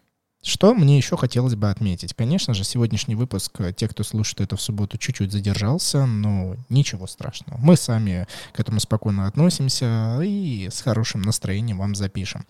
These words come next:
Как всегда, каждый пятый выпуск мы посвящаем одной конкретной настольной игре, и здесь нисколь будет описаны правила, зубрежка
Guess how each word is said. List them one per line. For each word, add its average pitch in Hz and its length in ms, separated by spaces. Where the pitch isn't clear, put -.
Как - 200
всегда, 113 360
каждый 101 460
пятый 92 320
выпуск 113 360
мы 123 140
посвящаем 110 500
одной 117 220
конкретной 107 560
настольной 101 600
игре, 139 320
и 120 360
здесь 127 380
нисколь 143 680
будет 117 600
описаны 101 560
правила, 131 760
зубрежка 110 880